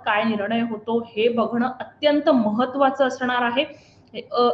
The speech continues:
एक प्रकारे भाजपला मोठं यश मिळालंय, जवळपास एकशे सदत-, एक, एकशे तेहतीस जागा ज्या आहेत त्या भाजपला मिळालेल्या आहेत. एकशे बेचाळीस ही, हा बहुमताचा आकडा आहे,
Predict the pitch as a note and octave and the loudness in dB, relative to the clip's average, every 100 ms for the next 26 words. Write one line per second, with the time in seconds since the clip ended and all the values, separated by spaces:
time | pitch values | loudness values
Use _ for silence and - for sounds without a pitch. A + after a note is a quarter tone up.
0 | - B3+ - E4 E4 E4+ - A#3 G#3 D4 | 0 -2 0 2 2 2 0 0 4 2
1 | D4 D4+ D4+ D4+ D#4+ D#4+ A#3 A3+ A3+ D4 | 4 2 4 4 4 2 2 0 2 0
2 | C4+ B3+ B3+ B3+ A#3 A#3 A#3 A3+ A3 A3 | 2 2 0 -2 0 0 0 0 -2 -2
3 | A#3 G#3+ - A#3+ A#3 - - _ - G#3+ | -4 -6 -6 -4 -4 -6 -20 _ -6 -2
4 | G#3 - A#3 - A#3+ A#3 - A#3+ G#3+ - | -4 -2 -4 -4 -8 -10 -6 -6 -6 -4
5 | D4 A#3+ A#3 G#3 A3 A3+ A3 G#3 A#3+ A3+ | -2 2 2 2 2 2 0 -2 -6 -6
6 | G3+ G3+ G3+ G3+ G3+ F#3 F#3 F#3+ F#3+ F#3+ | -6 -8 -6 -4 -4 -2 -2 -2 -2 -2
7 | F3+ F#3 - G#3+ - B3 F#3+ A#3 C#4 D4 | -2 -4 -8 -20 -4 -2 2 2 2 2
8 | B3 F3+ E3+ - A#3+ A#3 A3+ A3 F#3+ A3 | 2 0 -4 -4 -2 2 2 2 0 0
9 | B3 B3+ B3+ B3+ C4+ - G3+ G#3 - | 0 0 0 0 0 0 -2 -2 -6